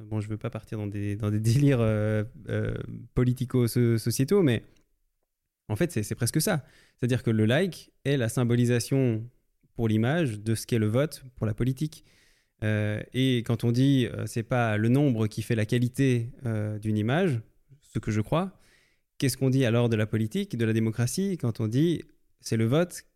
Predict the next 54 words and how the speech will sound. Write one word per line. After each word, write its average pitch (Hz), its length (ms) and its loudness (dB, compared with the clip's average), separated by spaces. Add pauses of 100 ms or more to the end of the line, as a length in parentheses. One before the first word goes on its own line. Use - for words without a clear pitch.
qui 123 540 -4
fait - 200 -2
la 113 120 0
qualité 113 320 0
d'un 110 160 0
homme 110 100 -2
politique ? 165 360 -4 (260)
Donc, 151 200 0
je - 100 -6
pense 170 160 0
qu'il 135 100 0
y 123 40 4
a - 20 4
un 120 40 4
vrai 117 260 2
débat 127 480 2
de 110 80 -4
société 117 440 -2
derrière 107 260 0
tout 120 100 -8
ça. 185 340 -2 (480)
Et 117 80 0
c'est 110 100 0
pour 127 120 -2
ça 190 100 0
que 139 60 -4
je 120 80 4
le 110 100 4
reliais, 117 460 4
finalement, 113 300 2
qu'est-ce 120 180 -2
qui 117 120 -8
t'énerve 120 340 -2
chez 113 100 -4
les 107 80 -2
photographes ? 117 460 -4
Je 117 60 -4
le 104 80 -4
reliais 107 320 -2
à 104 180 -4
un 95 40 -4
domaine 131 380 0
qui 117 300 -2
est 151 280 -2 (180)
presque 156 300 -2 (460)
qu'est-ce 165 200 -4
qu'on 110 160 -6
pense 147 280 -6
en 110 80 -6
tant 110 120 -6
que - 60 -12
société 165 600 -2 (440)
du 110 200 -2
nombre, 127 480 2